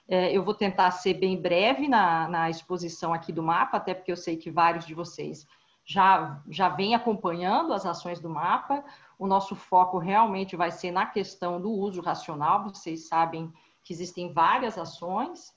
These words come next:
é, que a gente vem trabalhando, mas eu vou focar naquelas vinculadas ao uso racional. E aí, só pra lembrar, nós,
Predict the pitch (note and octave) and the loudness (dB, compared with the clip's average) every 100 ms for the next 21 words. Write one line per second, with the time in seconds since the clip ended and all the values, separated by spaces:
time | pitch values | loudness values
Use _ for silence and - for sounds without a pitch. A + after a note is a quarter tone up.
0 | _ E3+ D#3 D3+ D3 D#3 D#3+ D#3+ E3 E3 | _ -6 -6 -8 -10 -10 -10 -10 -10 -6
1 | E3 D#3+ D#3+ G3+ A#3+ G#3+ G3+ F3+ G3+ G#3 | -4 -4 -4 -2 -2 -2 -4 -8 -6 -6
2 | - F3+ F#3+ - G3 G#3 A#3 A3+ _ _ | -4 -4 -4 -4 0 0 0 -8 _ _
3 | _ _ G3 A3+ G3+ F#3+ F#3+ G3 F#3 F#3+ | _ _ -6 -2 4 4 4 0 4 4
4 | G3+ G#3 F#3+ G3+ G3+ - A3 D#3+ - - | 2 -2 -2 -4 -4 -6 -4 -4 -8 -16
5 | _ _ _ _ _ _ _ _ _ _ | _ _ _ _ _ _ _ _ _ _
6 | _ A3 A3+ C#4 - B3 A#3+ B3 C#4 C4+ | _ 2 4 2 2 0 4 2 2 2
7 | G#3 C4+ D4 G#3+ A3 - | 2 2 0 0 -2 -4